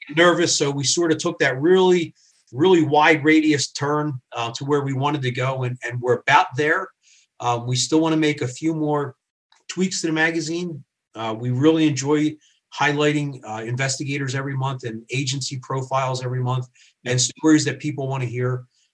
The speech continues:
Speaker 1: Uh, most of our feedback we're getting is from folks that say, "We, we love the features and the stories, but, you know, tell me how to market myself. Tell me how to use a piece of
Speaker 2: Yep.
Speaker 1: equipment.
Speaker 2: Yep.
Speaker 1: Uh,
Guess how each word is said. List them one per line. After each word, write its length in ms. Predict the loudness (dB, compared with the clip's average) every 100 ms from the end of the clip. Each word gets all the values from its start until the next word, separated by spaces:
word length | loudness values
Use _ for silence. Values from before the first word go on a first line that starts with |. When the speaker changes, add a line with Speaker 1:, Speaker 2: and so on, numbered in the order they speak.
| _
Speaker 1:
Uh, 260 | -12 -10 -12 -10
most 360 | 0 2 2 0
of 100 | -2
our 320 | 0 -2 -6
feedback 480 | -8 -6 0 0 0
we're 100 | -4
getting 300 | -4 -2 -2
is 160 | -4 -6
from 240 | -8 -10
folks 400 | -10 -6 -6 -6
that 180 | -6 -6
say, 240 | -4 -2 -2
"We, 220 | -6 -8
we 120 | -6
love 500 | -4 2 2 2 -2
the 80 | -10
features 420 | -6 -6 -4 -6 -4
and 80 |
the 60 | -4
stories, 460 | -6 -4 -4 -4 -4
but, 260 | -4 -4 -6 _ _ _
you 100 | -6
know, 60 | -4
tell 200 | -2 0
me 80 | 0
how 160 | 0
to 60 | 0
market 380 | 0 -2 -2 -6
myself. 520 | -6 -6 -2 -2 -4
Tell 100 | -8
me 100 | -8
how 140 | -6
to 100 | -4
use 200 | -4 -6
a 60 | -6
piece 240 | -8 -8
of 80 | -8
Speaker 2:
Yep. 80 | -8
Speaker 1:
equipment. 320 | -8 -10 -10 -12 _ _ _ -18
Speaker 2:
Yep. 120 |
Speaker 1:
Uh, 60 | -14